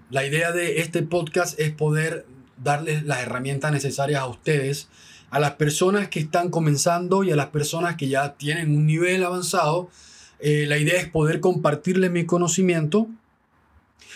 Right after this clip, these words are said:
para que, para que, para que puedan establecer metas, eh, metas más concretas y, y, y poder añadir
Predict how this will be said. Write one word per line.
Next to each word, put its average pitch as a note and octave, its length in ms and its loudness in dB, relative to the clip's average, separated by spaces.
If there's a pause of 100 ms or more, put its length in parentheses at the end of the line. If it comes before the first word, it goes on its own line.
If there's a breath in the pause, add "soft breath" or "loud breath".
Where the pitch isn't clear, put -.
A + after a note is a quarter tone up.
(120)
para D3+ 240 2
que, D3+ 120 2
para D3 460 0
que, C3+ 720 0 (280 soft breath)
para C#3 160 0
que C#3+ 100 0
puedan G3 460 2
establecer D3+ 840 0
metas, F3 720 2
eh, C3 640 -4 (320 loud breath)
metas E3 340 0
más D#3+ 140 -2
concretas E3+ 720 0
y, D3+ 480 2
y, D3+ 440 2
y D#3 80 -2
poder D3+ 300 0
añadir E3+ 420 0